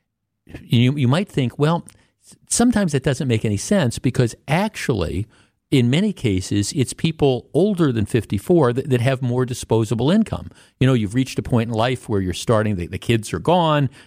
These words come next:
you're starting to think about things like travel, you've got more money to spend, all that sort of stuff. You've reached a point in your career where you're, you're in your higher earning capacity. But, and so I, I know a lot of people think, "Wait, I'm fifty-five years old.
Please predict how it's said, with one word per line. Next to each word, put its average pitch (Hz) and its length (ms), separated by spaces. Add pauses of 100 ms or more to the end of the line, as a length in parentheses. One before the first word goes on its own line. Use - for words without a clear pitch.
you're 101 80
starting 104 300
to 95 40
think 127 220
about 107 260
things 101 280
like 85 160
travel, 123 500
you've 90 160
got 92 180
more 95 160
money 143 300
to 127 80
spend, 117 400
all 110 160
that 104 220
sort 113 200
of - 60
stuff. - 380 (240)
You've 107 160
reached 110 260
a 98 40
point 107 260
in 127 40
your 90 120
career 151 480
where 107 200
you're, 101 160
you're 101 220
in 98 80
your 90 120
higher 107 360 (100)
earning 110 360
capacity. 135 680 (240)
But, 151 220
and 123 200
so 135 280
I, 131 160
I 131 80
know 156 200
a 123 40
lot 135 160
of 147 80
people 123 240
think, 110 180
"Wait, 190 140
I'm 98 80
fifty-five 123 560
years 95 160
old. 175 280